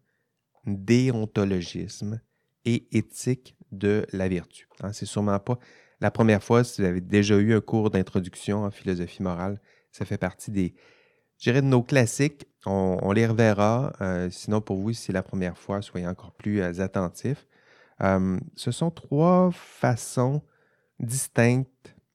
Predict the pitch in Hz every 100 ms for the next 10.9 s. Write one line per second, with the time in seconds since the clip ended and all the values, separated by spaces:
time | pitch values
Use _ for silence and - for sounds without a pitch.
0 | _ 101 101 98 98 113 - 120 131 101
1 | 92 90 95 - - 110 117 110 - -
2 | 104 104 - - 92 85 78 - _ _
3 | _ _ _ _ - 101 - - 113 110
4 | - 98 - 110 110 107 101 92 95 92
5 | 87 - 95 104 _ _ _ _ _ _
6 | _ _ _ 101 98 92 92 85 82 82
7 | 80 90 92 104 107 - - 123 110 104
8 | 90 87 - 90 90 107 _ _ _ _
9 | _ _ 101 107 110 - - 92 - 104
10 | 101 - 107 90 85 - 95 98